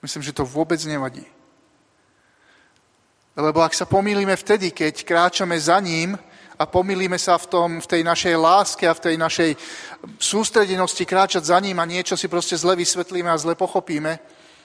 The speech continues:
a sme dostatočne pokorní na to, aby sme sa vedeli vrátiť na tú správnu cestu, tak Boh to použije. A Boh to využije. A Boh to urobí. Boh hovorí, že je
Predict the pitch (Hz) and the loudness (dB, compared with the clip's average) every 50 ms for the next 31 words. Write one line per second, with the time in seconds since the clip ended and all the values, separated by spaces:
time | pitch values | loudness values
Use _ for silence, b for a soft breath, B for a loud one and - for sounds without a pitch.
0 | B B B 143 131 139 156 147 131 180 196 190 - - 196 180 190 175 - - | B B B -12 -8 -8 -8 0 2 2 2 2 2 -2 0 0 0 -2 -2 -4
1 | 180 170 - 170 - - 180 160 160 170 165 160 160 156 - 160 151 151 156 151 | -8 -2 -2 -2 2 2 2 2 2 -2 0 0 -2 -2 0 -2 -2 -2 -2 -4
2 | 143 156 156 147 143 B B B B B B - - 156 147 160 143 156 156 156 | -2 -2 -2 -2 -2 B B B B B B -2 -2 0 0 0 -2 0 -2 -2
3 | 143 147 147 151 156 160 170 165 - 170 - - - - - _ _ _ _ _ | -2 0 2 4 4 4 2 0 -6 -14 -12 -12 -16 -16 -18 _ _ _ _ _
4 | _ _ _ _ - 143 - - 127 - _ - 151 147 156 156 156 160 - - | _ _ _ _ -14 -14 -12 -8 -10 -8 _ -2 0 0 0 -4 -6 -8 -6 -6
5 | 151 - - - 165 156 B B B B B 160 151 147 139 175 - - - 185 | -6 -6 -4 -6 -6 -6 B B B B B 0 0 2 0 -2 -2 2 -2 0
6 | - - 180 170 156 135 123 131 123 - - - - _ b b b b b b | 2 4 2 2 2 0 -6 -8 -10 -10 -12 -14 -20 _ b b b b b b
7 | 151 143 156 151 - - 170 160 175 175 175 151 123 127 120 117 120 - _ _ | -2 -2 -2 0 0 0 0 0 0 -4 -4 -4 -6 -8 -8 -10 -10 -16 _ _
8 | _ _ _ _ _ _ _ 151 151 175 - - - 185 180 196 196 180 147 165 | _ _ _ _ _ _ _ -4 -4 -4 -4 0 -2 0 0 0 -2 -2 -4 -6
9 | 156 - - _ _ _ _ _ _ _ _ _ _ _ _ _ _ b b b | -14 -16 -20 _ _ _ _ _ _ _ _ _ _ _ _ _ _ b b b
10 | b b b b b b b b b - 175 185 170 160 202 202 208 208 202 208 | b b b b b b b b b 2 2 2 4 4 2 4 6 4 4 4
11 | 202 185 170 196 185 180 175 | 0 2 2 2 2 4 2